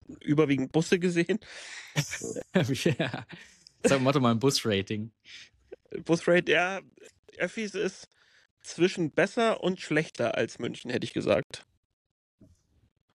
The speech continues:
Speaker 2: Was ist
Speaker 1: Also
Speaker 2: das für
Speaker 1: wenn's,
Speaker 2: eine
Speaker 1: wenn's ein
Speaker 2: Aussage?
Speaker 1: neues, so, so eine, <laughs> ja, genau das. Äh,
Speaker 2: <laughs>
Speaker 1: wenn's so eine neue Straßenbahn oder wie auch immer man die da nennen will, äh, ist, dann ist die, finde ich,
Speaker 2: Ja,
Speaker 1: geiler als
Speaker 2: verstehe.
Speaker 1: München.
Speaker 2: Mhm.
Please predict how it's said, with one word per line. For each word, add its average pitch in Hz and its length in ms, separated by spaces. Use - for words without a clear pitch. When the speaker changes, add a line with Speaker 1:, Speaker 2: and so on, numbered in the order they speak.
Speaker 2:
Was 107 120
ist 127 40
Speaker 1:
Also 139 60
Speaker 2:
das 131 60
für 135 60
Speaker 1:
wenn's, - 20
Speaker 2:
eine 101 120
Speaker 1:
wenn's 143 200
ein 147 80
Speaker 2:
Aussage? - 20
Speaker 1:
neues, 220 420
so, 160 100
so - 140
eine, 131 140
<laughs> - 40
ja, 139 220
genau 139 200
das. - 220
Äh, 131 340
Speaker 2:
<laughs> - 0
Speaker 1:
wenn's 139 160
so 156 60
eine 139 120
neue 160 260
Straßenbahn 170 800
oder - 320
wie 113 100
auch - 80
immer 139 140
man 131 120
die 131 80
da 123 120
nennen 135 200
will, 160 200
äh, 151 340
ist, - 200
dann 127 100
ist - 160
die, 170 100
finde 135 200
ich, - 100
Speaker 2:
Ja, 117 180
Speaker 1:
geiler 196 100
als 180 180
Speaker 2:
verstehe. 98 260
Speaker 1:
München. 247 140
Speaker 2:
Mhm. 101 320